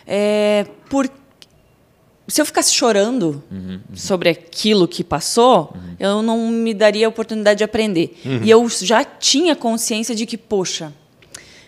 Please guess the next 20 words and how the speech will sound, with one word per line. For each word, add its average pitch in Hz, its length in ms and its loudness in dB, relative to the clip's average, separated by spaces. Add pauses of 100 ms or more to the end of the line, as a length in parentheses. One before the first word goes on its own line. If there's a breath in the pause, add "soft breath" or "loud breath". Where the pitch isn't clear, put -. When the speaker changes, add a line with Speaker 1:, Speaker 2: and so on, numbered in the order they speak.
(120 loud breath)
Speaker 1:
estagnei, 196 720 -2
preciso 175 300 -4
aprender 180 300 -2
mais, 139 440 -4
preciso 202 760 -4
conhecer 208 340 -4
outras 175 260 -6
coisas 214 340 -4
que - 80 -8
o 226 40 -2
mundo 220 180 -4
tá... 220 100 -2 (440 loud breath)
E 190 100 -4
veio 180 320 0
numa 254 280 4
avalanche 196 600 0
de 175 120 -4
mudança 180 600 2
e 156 60 4
de, 160 320 2